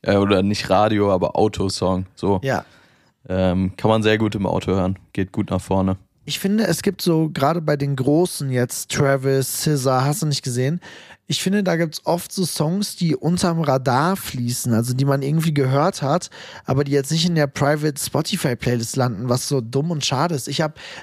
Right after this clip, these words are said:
Speaker 2: Telekinesis von zum Beispiel Travis featuring S Z A viel zu spät bei mir auf Spotify entdeckt.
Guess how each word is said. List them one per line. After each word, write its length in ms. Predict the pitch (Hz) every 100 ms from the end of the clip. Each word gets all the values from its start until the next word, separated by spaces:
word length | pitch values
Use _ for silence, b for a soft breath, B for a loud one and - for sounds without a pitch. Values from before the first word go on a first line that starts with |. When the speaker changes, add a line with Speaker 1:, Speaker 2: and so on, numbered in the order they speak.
| B
Speaker 2:
Telekinesis 880 | - 160 156 147 143 180 208 151 -
von 180 | 135
zum 160 | 131 135
Beispiel 300 | 127 - 131
Travis 440 | 123 139 135 143
featuring 360 | - 139 - 131
S 80 | 123
Z 260 | - 175
A 220 | 165 147 165 B B B
viel 480 | - - - 185 233
zu 180 | - 214
spät 500 | - - 175 202 -
bei 120 | 160
mir 200 | 151 139
auf 100 | 127 -
Spotify 680 | - 160 202 214 180 -
entdeckt. 540 | 101 98 87 - -